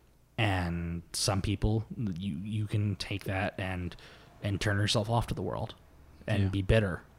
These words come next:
Speaker 1: and be like, "Well, people weren't there for me, so fuck everybody."
Speaker 2: Yeah.
Speaker 1: Or you can say, "No, wow, that's a horrible way to feel. And if I can help somebody not feel that way a little bit less,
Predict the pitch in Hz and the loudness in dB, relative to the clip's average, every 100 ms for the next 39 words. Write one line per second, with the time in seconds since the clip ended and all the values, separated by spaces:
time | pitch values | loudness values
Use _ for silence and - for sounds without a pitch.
0 | - - 104 92 - 90 - 147 135 131 | -10 -6 -2 -2 -2 4 6 8 8 8
1 | 110 127 - 120 107 95 - - 110 107 | 8 4 4 2 2 -2 0 0 0 -2
2 | 104 82 - - - - - - 95 92 | -2 -4 -8 -10 -14 -20 -16 -10 -10 -10
3 | - - - - - - - 110 104 113 | -14 -20 -20 -20 -20 -6 2 4 6 4
4 | 110 104 113 113 113 127 107 123 101 82 | 2 2 4 4 2 0 4 6 4 2
5 | - - 101 - 107 - 117 117 113 110 | -4 -4 -2 0 0 2 4 6 6 4
6 | 110 107 - 127 78 - - - - - | 4 2 2 2 2 -2 -12 -20 -20 -20
7 | - - - - - 98 - 104 107 113 | -20 -20 -20 -10 -4 -2 -2 -2 0 0
8 | 104 117 107 98 95 - - 113 110 101 | 2 2 2 2 0 -2 2 4 4 4
9 | 117 101 98 104 98 87 107 147 - - | 4 2 0 0 0 0 -2 -2 -2 -6